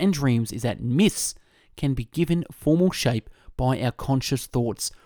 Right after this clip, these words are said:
while dreams are vague and don't always follow logical patterns. They also represent specific spiritual principles, whether it be energy in a purely rational context, mana, karma, or simply the power of God.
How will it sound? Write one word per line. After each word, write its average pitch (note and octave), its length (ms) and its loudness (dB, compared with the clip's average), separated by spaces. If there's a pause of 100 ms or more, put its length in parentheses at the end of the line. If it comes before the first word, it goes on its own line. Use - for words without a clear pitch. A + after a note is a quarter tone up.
(100)
while C3 200 2
dreams D#3+ 440 2
are F#3+ 60 2
vague B2 340 -2 (220)
and E3 120 -6
don't F#3+ 220 2
always D#3 360 2
follow C3 280 0
logical B2 360 -2
patterns. A#2+ 500 -6 (400)
They C#3 160 2
also D#3 320 2
represent D#3 640 2
specific - 640 -2
spiritual C#3+ 460 0
principles, B2 560 -4 (320)
whether E3 300 4
it F3 100 0
be C3+ 200 0
energy D#3 480 0 (160)
in F3+ 140 0
a F#3 40 2
purely F3+ 400 0
rational D3 360 0
context, - 600 -4 (340)
mana, C#3 520 2 (380)
karma, C3 480 2 (100)
or D3 120 4
simply F3+ 340 0
the F3 100 -2
power C3 280 2
of A#2+ 140 -2
God. A#2+ 320 0